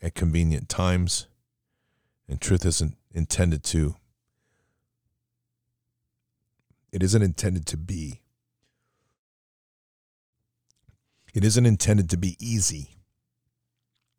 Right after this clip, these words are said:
to swallow. But we have to take it and face it and move on with it. And I think all of us have a lot to speak to Father about on this. We each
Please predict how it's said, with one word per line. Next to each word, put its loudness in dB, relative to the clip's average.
to 0
swallow. 0
But -2
we 2
have 0
to -14
take 2
it 0
and -6
face 0
it -2
and -6
move 0
on 2
with -10
it. -12
And -6
I -2
think -4
all 2
of 2
us -4
have -4
a 0
lot -4
to -6
speak 0
to -4
Father -2
about -6
on -10
this. -12
We 2
each 0